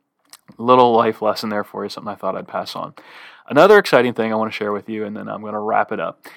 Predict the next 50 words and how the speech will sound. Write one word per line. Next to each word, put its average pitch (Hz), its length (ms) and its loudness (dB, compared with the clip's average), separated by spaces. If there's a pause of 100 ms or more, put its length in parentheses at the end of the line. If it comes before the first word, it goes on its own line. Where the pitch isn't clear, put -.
(160)
is, 107 500 0
uh, 101 220 -8
my 117 200 4
brother. 107 420 -4
Now, 110 140 -6
my 113 100 0
brother's 131 300 4
not 131 120 4
the 131 60 -14
biggest 127 260 -6
talker 151 320 4
in 160 80 0
the 151 60 0
world, 151 260 4
but 107 120 -4
he 117 100 -8
did 113 380 -8
come 117 160 -4
on 113 120 2
last 113 340 -2
year 113 100 -6
and 107 80 -8
share 101 140 -8
his 101 100 -12
buck 117 220 2
story. 120 280 0
I 95 80 -2
didn't 135 220 -2
figure 123 220 0
I'd 110 120 0
be 113 60 -6
able 110 120 2
to 110 60 -4
get 110 120 -4
him 107 140 -6
to 110 80 -18
come 107 180 -6
on 104 180 -2
and 104 80 -14
just 107 160 -14
tell 104 160 0
this 107 180 -4
story, 104 320 -8
so - 120 -10
I'm 104 60 -8
gonna 104 120 -6
tell - 240 -6
it - 60 -14
for 101 280 -6
him. 98 120 -8